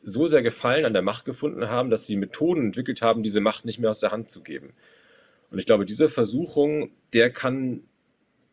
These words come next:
also letztlich jeder erliegen, also der kann, der können auch andere als nur Rechte erliegen. Und ich glaube, das ist wichtig, das zu trennen und sich klarzumachen,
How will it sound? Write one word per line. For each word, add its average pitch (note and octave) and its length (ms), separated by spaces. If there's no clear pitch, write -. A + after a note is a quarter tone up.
also F#2+ 260
letztlich G2 420
jeder D3+ 200
erliegen, F#2+ 360
also A2 120
der G#2 160
kann, B2 180
der B2 160
können C#3 280
auch A2+ 260
andere B2+ 600
als A2+ 260
nur A#2+ 220
Rechte A#2 420
erliegen. E2+ 440
Und G2+ 80
ich G2 80
glaube, A#2+ 200
das C3 140
ist A#2 240
wichtig, C#3 300
das B2+ 200
zu A#2 120
trennen D#3+ 540
und - 160
sich G#2+ 160
klarzumachen, B2 720